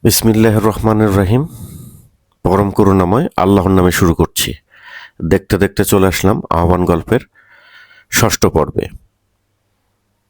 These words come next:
পাঁচ ছয় মাস পরে একদিন আশ্বিন মাসের শেষের দিকে কথক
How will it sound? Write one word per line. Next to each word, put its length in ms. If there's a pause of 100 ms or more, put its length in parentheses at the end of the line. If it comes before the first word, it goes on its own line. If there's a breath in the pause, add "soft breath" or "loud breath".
(2250 soft breath)
পাঁচ 220
ছয় 200
মাস 260
পরে 320 (220)
একদিন 500 (760)
আশ্বিন 480
মাসের 320 (200)
শেষের 520 (2250)
দিকে 380 (2250 loud breath)
কথক 460